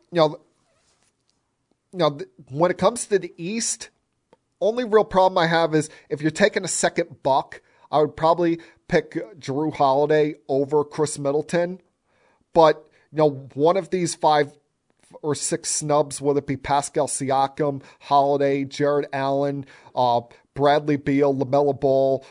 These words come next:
uh, Jaylen Brown will probably make it in Durant's spot. But in general, you know, the, the N B A, you know, all of these teams can take a, a, a lesson from the N B A. They do it best when it comes to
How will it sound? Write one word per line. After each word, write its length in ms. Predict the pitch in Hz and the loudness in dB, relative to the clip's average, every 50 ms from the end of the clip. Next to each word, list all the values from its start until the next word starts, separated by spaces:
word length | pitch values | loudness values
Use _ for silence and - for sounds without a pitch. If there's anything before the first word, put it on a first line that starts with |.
| - - - | -18 -8 -4
uh, 180 | 127 113 120 | -4 -2 -4
Jaylen 460 | 117 - - 147 151 151 151 143 131 | -4 -6 -2 0 0 2 0 0 -4
Brown 320 | 117 135 139 135 139 139 139 | -4 -4 -2 -2 -2 -2 -4
will 100 | 131 - | -6 -6
probably 300 | - 151 139 139 139 135 | -2 -2 0 0 0 -2
make 300 | 131 135 135 135 139 147 | -2 -2 -4 -4 -4 -8
it 140 | 139 - _ - | -10 -10 _ -12
in 260 | 156 143 135 131 117 | -10 -10 -10 -10 -10
Durant's 520 | - 135 117 110 123 123 127 131 - - | -10 -10 -8 -6 -6 -4 -4 -6 -6 -8
spot. 560 | - - - - - 143 135 135 139 143 - - _ _ _ _ _ _ _ _ _ _ _ _ _ _ _ _ _ _ _ _ _ _ _ _ _ _ _ _ _ _ _ _ _ _ _ - | -10 -10 -6 -2 0 2 2 4 2 0 -2 -6 _ _ _ _ _ _ _ _ _ _ _ _ _ _ _ _ _ _ _ _ _ _ _ _ _ _ _ _ _ _ _ _ _ _ _ 0
But 340 | - 185 175 170 170 - _ _ - | 4 6 6 6 4 -2 _ _ -8
in 160 | 220 233 247 | -8 -8 -6
general, 520 | 214 202 233 247 233 202 156 143 - - _ | -2 0 0 0 0 -2 -4 -4 -6 -8 _
you 60 | 185 | -8
know, 80 | 170 151 | -8 -4
the, 240 | 143 151 151 - - _ _ _ - | -4 -4 -4 -6 -8 _ _ _ -6
the 220 | 160 156 175 190 196 | -4 -4 -2 0 0
N 200 | 190 214 233 220 | 0 -2 0 -2
B 180 | 233 214 196 | -4 0 0
A, 200 | 190 185 175 156 | 2 2 2 0
you 200 | 143 135 127 127 _ _ _ _ _ _ _ _ _ _ _ _ _ _ _ _ _ _ _ _ | 0 -2 -4 -10 _ _ _ _ _ _ _ _ _ _ _ _ _ _ _ _ _ _ _ _
know, 160 | 165 151 143 - - | -2 -2 -2 0 2
all 260 | 175 175 208 220 240 | 4 4 6 6 4
of 140 | 240 202 202 | 2 0 -2
these 240 | 214 190 170 - - | -2 -4 -4 -4 -4
teams 480 | - 196 185 170 156 147 131 - - - _ _ _ _ _ _ _ _ _ _ - | -4 -2 -2 -2 -2 -4 -6 -8 -10 -12 _ _ _ _ _ _ _ _ _ _ -6
can 160 | - 175 151 | -6 -6 -2
take 280 | - 175 170 170 - | 0 0 0 0 0
a, 60 | 170 170 - _ - | -4 -6 -6 _ -8
a, 120 | 156 156 - _ _ - | -8 -8 -8 _ _ -6
a 60 | 156 | -6
lesson 500 | 143 131 147 156 147 - - - 139 131 | -2 0 0 0 0 0 -2 -6 -6 -6
from 240 | - - 147 139 135 | -4 -4 -2 -2 -2
the 220 | 135 139 135 143 - - 165 151 - - | -4 -6 -6 -6 -8 -12 -14 -16 -12 -8
N 140 | 160 143 147 | -8 -6 -4
B 160 | 143 139 143 | -2 0 0
A. 120 | 135 117 107 | 0 0 -2
They 260 | 104 143 151 202 208 | -2 0 0 0 0
do 240 | 165 214 226 233 208 | -2 -2 0 0 0
it 160 | - - - | -2 0 0
best 360 | 156 156 - - - - - | 0 0 0 -2 -6 -12 -12
when 160 | 131 135 139 | -10 -10 -10
it 120 | 143 - - | -10 -10 -10
comes 360 | - 143 139 139 135 - - | -8 -6 -6 -6 -8 -10 -14
to 340 | - - - 143 135 131 | -12 -8 -6 -4 -4 -4